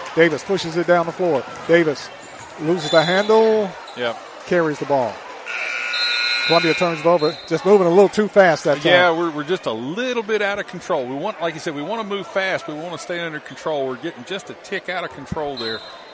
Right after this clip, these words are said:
Speaker 2: Uh, but we're making, we're making Marshall County play faster than they want to, too.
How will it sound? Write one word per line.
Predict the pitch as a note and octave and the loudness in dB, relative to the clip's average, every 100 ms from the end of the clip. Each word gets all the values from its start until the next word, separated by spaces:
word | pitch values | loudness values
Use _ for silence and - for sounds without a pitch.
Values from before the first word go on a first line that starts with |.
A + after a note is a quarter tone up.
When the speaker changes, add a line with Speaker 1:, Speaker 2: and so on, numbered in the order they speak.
| - - - - - - | -20 -20 -20 -20 -20 -16
Speaker 2:
Uh, | G#2 G2+ G2 G2 - - - - - - | -12 -12 -12 -14 -20 -20 -20 -20 -20 -6
but | C#3 | -2
we're | C#3+ | -2
making, | C3 D#3+ D3+ C3 B2+ | -2 -2 -4 -10 -10
we're | C3+ | -6
making | D#3 D#3+ C3+ B2+ | -6 -6 -10 -4
Marshall | C#3+ D3+ C3+ | -4 -4 -8
County | - E3 C3+ | -8 -8 -8
play | - A#2+ | -8 -6
faster | - C3+ B2 | -4 -4 -6
than | B2 | -8
they | D3 | -8
want | C3 A#2 | -8 -10
to, | - B2 | -12 -14
too. | - C#3 | -10 -12